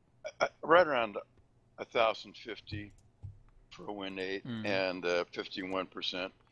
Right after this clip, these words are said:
Speaker 1: for a win rate, clearly there's something I'm missing. So, um, and I don't know, maybe that's not something anybody can teach me. I, I'm not, I'm not sure if there is an answer for that.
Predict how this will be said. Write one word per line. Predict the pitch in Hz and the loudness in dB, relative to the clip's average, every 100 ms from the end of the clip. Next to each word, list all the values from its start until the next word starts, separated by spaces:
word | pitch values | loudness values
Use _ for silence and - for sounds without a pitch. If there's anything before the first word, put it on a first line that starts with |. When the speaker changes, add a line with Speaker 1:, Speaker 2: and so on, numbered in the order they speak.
| _ _ - | _ _ -4
Speaker 1:
for | 98 | -2
a | |
win | 95 92 | -2 -2
rate, | 92 95 92 - _ - - _ - | 4 4 4 -2 _ -20 -20 _ -6
clearly | - 135 123 98 92 95 95 _ _ _ _ - | 4 6 6 4 0 -4 -12 _ _ _ _ -4
there's | 104 98 - | 0 0 0
something | 123 101 95 92 | 0 0 0 -4
I'm | 87 90 | -4 -4
missing. | 90 - 85 85 - | -4 -4 -8 -12 -12
So, | - 104 92 90 90 90 | -2 4 4 4 4 4
um, | 87 - _ - | 2 -8 _ 2
and | 131 | 6
I | 175 | 6
don't | 175 | 4
know, | 165 131 | -2 -2
maybe | 127 139 | -2 0
that's | 139 135 - | 0 0 -2
not | 143 131 | -2 -2
something | - 131 120 - 110 107 - _ _ _ _ _ _ - | -2 -4 -4 -6 -10 -10 -16 _ _ _ _ _ _ -4
anybody | 120 123 120 113 | -2 0 0 -2
can | 95 92 | -4 -8
teach | 143 196 - | -8 -8 -12
me. | - _ - - _ _ _ - | -16 _ -20 -20 _ _ _ -12
I, | 104 104 98 | -10 -4 -2
I'm | 98 | 0
not, | 101 - - - | 0 -2 -20 -14
I'm | 98 | -6
not | 101 101 - | -2 -2 -4
sure | - 107 101 98 101 _ - 104 | -6 -2 0 0 -4 _ -16 -12
if | 104 | -6
there | 107 104 | 0 2
is | 107 | 0
an | 95 | 0
answer | 92 90 - - | 0 0 -4 -8
for | 92 | -2
that. | 87 90 | 2 2